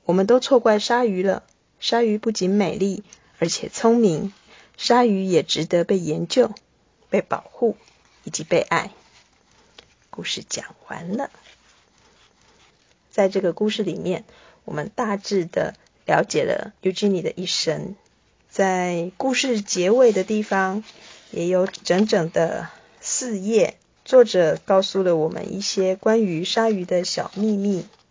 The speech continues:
鲨鱼会睡觉吗？鲨鱼是很可怕、很危险的动物吗？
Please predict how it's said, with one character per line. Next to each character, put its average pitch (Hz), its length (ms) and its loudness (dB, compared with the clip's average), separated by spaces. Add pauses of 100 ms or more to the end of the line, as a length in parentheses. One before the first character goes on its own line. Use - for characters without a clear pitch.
(720)
鲨 220 220 2
鱼 190 340 -2 (180)
会 208 140 -2
睡 208 180 2
觉 220 260 4
吗？ 202 420 -4 (1000)
鲨 208 240 0
鱼 185 320 -2
是 202 160 -8
很 - 260 -4
可 202 180 -6
怕、 196 460 -6
很 147 160 -6
危 156 160 -2
险 202 180 -2
的 175 80 -2
动 202 220 2
物 202 140 0
吗？ 196 400 -4